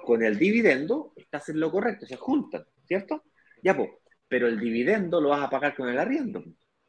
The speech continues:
Por lo tanto, en realidad de tu bolsillo, de tu flujo de caja, solamente sale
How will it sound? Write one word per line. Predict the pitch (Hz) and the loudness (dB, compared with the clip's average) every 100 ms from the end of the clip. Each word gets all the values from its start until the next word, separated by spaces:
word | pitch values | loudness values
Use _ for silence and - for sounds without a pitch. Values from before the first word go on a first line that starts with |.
| _ _ _ _ _ _ _ _ _ _ _ _ | _ _ _ _ _ _ _ _ _ _ _ _
Por | - 123 | -4 -2
lo | |
tanto, | 123 135 143 | 0 -2 -2
en | 131 | 2
realidad | 123 117 131 | 4 6 6
de | 123 | 6
tu | 123 | 4
bolsillo, | 107 - 180 151 | 0 0 0 4
de | 117 101 | 4 2
tu | 110 | -2
flujo | - 135 - 110 | -2 -2 2 2
de | 95 | 2
caja, | - 214 - 180 - | 2 0 -2 -6 -6
solamente | - 156 147 156 165 165 | -6 0 0 0 -6 -12
sale | - 156 160 202 262 | 0 4 4 2 -4